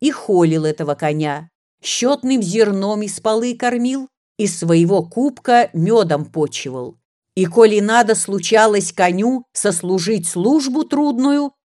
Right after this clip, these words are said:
так отскачет полдороги, да фляжку вина ему в глотку. Прочхнется тот,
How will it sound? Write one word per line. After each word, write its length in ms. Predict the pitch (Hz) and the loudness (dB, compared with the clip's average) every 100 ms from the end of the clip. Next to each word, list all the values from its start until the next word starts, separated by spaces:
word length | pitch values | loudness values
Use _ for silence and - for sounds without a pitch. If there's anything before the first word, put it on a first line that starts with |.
| - | 0
так 180 | 202 170 | 0 2
отскачет 760 | 170 - - 247 285 294 - | 0 0 2 2 2 -4 -4
полдороги, 840 | 277 277 220 262 269 262 214 254 240 _ | 0 2 2 2 2 0 -2 -4 -6 _
да 200 | 147 190 | 0 2
фляжку 580 | 170 196 220 226 - 220 | 2 2 2 2 -2 -2
вина 420 | 180 196 185 175 | -2 -2 0 2
ему 260 | 151 143 139 | 2 0 -2
в 100 | 127 | -6
глотку. 640 | 139 143 113 - 120 113 _ _ _ - | -2 -2 -4 -12 -16 -16 _ _ _ -2
Прочхнется 840 | 254 269 - - 160 165 165 165 247 | 2 2 0 -4 2 2 2 -2 -4
тот, 320 | 311 339 | -2 -4